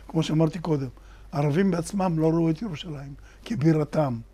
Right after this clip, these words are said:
זה צמח הרבה יותר מאוחר, כאשר קמו תנועות ההתנגדות הפלסטינאיות. אבל אז היה ברור שהמוקד הוא שכם, לא ירושלים. כאשר בן גוריון אחר, אחרי מלחמת ששת הימים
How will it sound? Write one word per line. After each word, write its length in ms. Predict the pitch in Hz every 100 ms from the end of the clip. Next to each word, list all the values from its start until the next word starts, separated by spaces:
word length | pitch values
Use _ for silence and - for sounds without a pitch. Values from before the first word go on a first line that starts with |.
| - - - - -
זה 140 | 156
צמח 360 | - 165 165 143
הרבה 160 | 147
יותר 140 | 160 240
מאוחר, 560 | 151 143 123 165 135 127 - - - - - - - -
כאשר 340 | 208 127 160 135
קמו 440 | - 165 147 135
תנועות 440 | - 156 135 139
ההתנגדות 580 | 147 127 131 120 143 - - - - -
הפלסטינאיות. 920 | 127 135 - 143 143 139 117 107 - - - - -
אבל 200 | 175 190
אז 420 | 208 220 - - - - -
היה 160 | -
ברור 360 | 135 143 185 285
שהמוקד 960 | - 113 117 107 151 156 - - 190 165 - - - -
הוא 120 | 160
שכם, 600 | - - - 196 175 110 - - - - - -
לא 160 | 156 165
ירושלים. 540 | 277 262 233 202 202 - - - - - - - - - - - - - - - - - -
כאשר 360 | - - 180
בן 180 | 165 165
גוריון 260 | 143 160 165
אחר, 260 | 127 135
אחרי 340 | 110 - 147 151
מלחמת 520 | 143 - 143 139 -
ששת 300 | - - 143
הימים 340 | 127 170 160